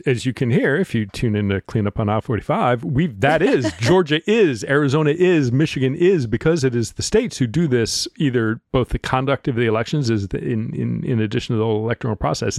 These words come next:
Speaker 1: that those are the factors that provide some durability to the criminal justice system when you get somebody trying to, uh, stage a multifaceted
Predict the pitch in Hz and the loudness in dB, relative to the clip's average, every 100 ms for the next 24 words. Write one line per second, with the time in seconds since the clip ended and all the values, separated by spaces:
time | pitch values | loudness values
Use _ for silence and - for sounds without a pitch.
0 | 113 127 151 - _ _ _ - 131 143 | -2 -2 -2 -6 _ _ _ -2 0 2
1 | 165 220 117 90 123 104 - 90 - - | 2 2 0 -2 -4 -4 -6 -12 -8 -4
2 | 98 - _ - 104 104 101 - 101 95 | -4 -4 _ -4 -2 -4 -4 -2 -2 -4
3 | 95 - - - - _ - 104 127 98 | -8 -18 -20 -20 -20 _ -4 2 2 2
4 | 107 110 98 - 110 95 110 98 90 117 | 0 0 -2 -2 -4 -2 -2 -2 -2 -2
5 | - - - - 107 95 95 95 95 95 | -2 -4 -4 -6 -6 -4 -4 -4 -4 -4
6 | - 101 92 95 - 95 - 98 92 98 | -4 -4 -4 -6 -6 -6 -6 -4 -4 -4
7 | 90 - - 101 92 90 90 - 110 101 | -6 -6 -4 -2 -2 -4 -6 -8 -6 -6
8 | - 104 95 | -4 -6 -6